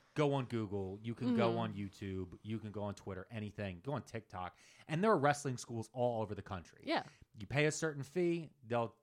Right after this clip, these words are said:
Speaker 1: they have a one oh one, one oh two level classes, and then you build up and you become a wrestler. They'll
Speaker 2: Yeah.
Speaker 1: teach you basic roles,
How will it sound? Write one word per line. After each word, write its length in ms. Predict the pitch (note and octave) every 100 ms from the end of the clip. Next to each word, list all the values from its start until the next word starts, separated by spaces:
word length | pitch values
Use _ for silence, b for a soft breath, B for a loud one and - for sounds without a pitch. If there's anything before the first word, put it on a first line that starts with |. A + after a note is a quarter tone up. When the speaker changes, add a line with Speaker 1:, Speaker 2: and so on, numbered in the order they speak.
| _
Speaker 1:
they 80 | A#2
have 120 | A#2
a 60 | G#2+
one 220 | A#2 A#2+
oh 80 | A2+
one, 300 | A2 A2 G#2
one 140 | G#2
oh 100 | G#2+
two 340 | G2 A2 G#2 F#2+
level 240 | G2+ G2
classes, 500 | G2 A2 G2+ - G2+ -
and 120 | B2
then 120 | A#2+
you 100 | A#2
build 300 | A2 A#2 G#2+
up 160 | G#2+ G2+
and 160 | A2+ G#2
you 80 |
become 260 | - - G2
a 40 |
wrestler. 400 | F2+ G2 - F#2 -
They'll 100 | A#3+
Speaker 2:
Yeah. 60 |
Speaker 1:
teach 200 | - G3+
you 60 | G3+
basic 260 | G3 - -
roles, 380 | B3 B3 A#3